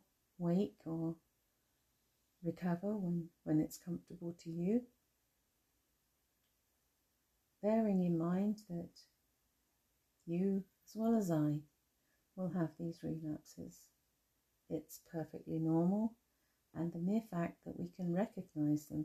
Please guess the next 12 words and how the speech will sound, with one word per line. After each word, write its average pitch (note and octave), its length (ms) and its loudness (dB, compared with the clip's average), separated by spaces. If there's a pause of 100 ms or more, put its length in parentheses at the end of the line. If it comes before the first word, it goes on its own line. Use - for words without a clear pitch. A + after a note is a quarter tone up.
fairly E3 280 -2
quickly D#3+ 420 -10
and D#3 160 -4
be D#3+ 100 -4
honest D#3 380 0
about D3 340 -6
them D3+ 200 -8 (1000)
is F3 120 -8
a F3 120 -6
really D#3+ 360 4
good D#3 160 -6
step - 340 -10